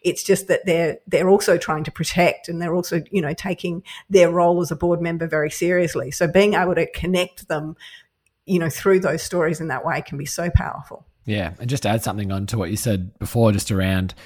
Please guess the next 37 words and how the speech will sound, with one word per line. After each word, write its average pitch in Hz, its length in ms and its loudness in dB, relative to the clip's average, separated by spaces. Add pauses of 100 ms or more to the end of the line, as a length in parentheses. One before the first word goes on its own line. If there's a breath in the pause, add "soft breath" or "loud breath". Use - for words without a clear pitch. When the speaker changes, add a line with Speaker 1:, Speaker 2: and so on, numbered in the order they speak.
Speaker 2:
you 107 80 -2
know, 101 100 2
these 101 160 2
people 104 240 0
join 104 300 0
a 104 60 -2
board 98 240 -2
to 95 40 -4
have 92 160 0
an 92 80 -2
impact, 107 520 0
make 135 160 2
sure 190 160 4
you're 110 180 6
also 110 360 2
sharing 98 420 0
those 92 240 -2
good 104 240 -2
stories 82 580 -4 (320 soft breath)
around 98 480 0 (600 loud breath)
what 123 200 2
is 117 120 2
happening 107 340 2
that 104 140 -2
the 107 100 2
organisation 98 600 -2
is 117 220 2
delivering 95 640 -2 (220 soft breath)
and 117 160 2
delivering 98 460 -2
well. 95 420 2 (380 soft breath)
Because 107 480 0
you 117 100 0
get 165 140 0
that 160 180 6
balance 120 380 2
right, 110 340 2